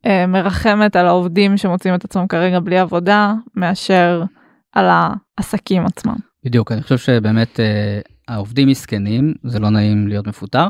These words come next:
Speaker 2: אבל לא צריך לדאוג לענקיות הטכנולוגיה, הן ממש בסדר. מה שהן עושות עכשיו זה,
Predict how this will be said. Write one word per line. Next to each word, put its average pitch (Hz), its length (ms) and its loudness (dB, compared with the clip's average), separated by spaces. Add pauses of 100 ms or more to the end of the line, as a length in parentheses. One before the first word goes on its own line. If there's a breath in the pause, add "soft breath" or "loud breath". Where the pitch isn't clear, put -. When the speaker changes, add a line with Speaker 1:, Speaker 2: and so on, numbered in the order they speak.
(420 loud breath)
Speaker 2:
אבל 110 180 -4
לא 120 140 2
צריך 156 220 -4
לדאוג 120 240 0
לענקיות 104 360 -4
הטכנולוגיה, 117 640 0
הן 113 140 -4
ממש 107 320 -2
בסדר. 123 680 -2
מה 123 120 0
שהן 143 140 2
עושות 123 240 -2
עכשיו 120 220 -2
זה, 113 180 -2